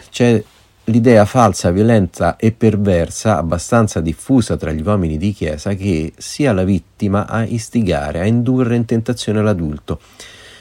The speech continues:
E c'è l'idea che il diavolo esista. Molti preti lo considerano una forza oscura, altri una persona, per altri ancora è la rappresentazione del male.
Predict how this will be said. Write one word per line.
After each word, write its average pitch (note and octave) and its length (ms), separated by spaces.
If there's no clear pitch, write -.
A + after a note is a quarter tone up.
E C#3+ 120
c'è - 180
l'idea A#2+ 300
che A#2+ 100
il C3 160
diavolo G#2 420
esista. - 600
Molti B2+ 320
preti G#2 340
lo A2+ 120
considerano F#2+ 580
una G2 100
forza A#2 320
oscura, G2 480
altri G#2 240
una E2+ 160
persona, E2 500
per F#2+ 140
altri A2 300
ancora B2 360
è F2 60
la E2+ 140
rappresentazione G#2 840
del F2+ 200
male. D#2+ 560